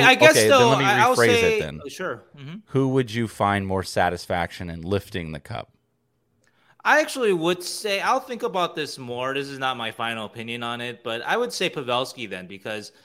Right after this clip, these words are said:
Speaker 2: uh, honestly, with Jumbo now, I mean, he is not a big-time contributor on the Panthers. I mean, that's,
Speaker 1: True.
Speaker 2: that's,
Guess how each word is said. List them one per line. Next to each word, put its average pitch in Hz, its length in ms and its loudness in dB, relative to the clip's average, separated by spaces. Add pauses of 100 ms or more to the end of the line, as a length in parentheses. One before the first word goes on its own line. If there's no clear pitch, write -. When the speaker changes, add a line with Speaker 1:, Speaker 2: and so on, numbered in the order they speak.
(320)
Speaker 2:
uh, 131 200 -2
honestly, 165 640 -4
with 123 300 -4
Jumbo 131 380 -2
now, 110 340 -2
I 113 80 -6
mean, 107 160 -12
he 131 640 -12
is 110 520 -10
not 113 520 -4
a 101 680 -10 (1080)
big-time 135 380 0
contributor 151 480 -4
on 104 80 -2
the 92 80 -8
Panthers. 110 640 -10
I 95 60 -12
mean, 95 140 -12
that's, 101 200 -10
Speaker 1:
True. 117 200 0
Speaker 2:
that's, 101 280 -10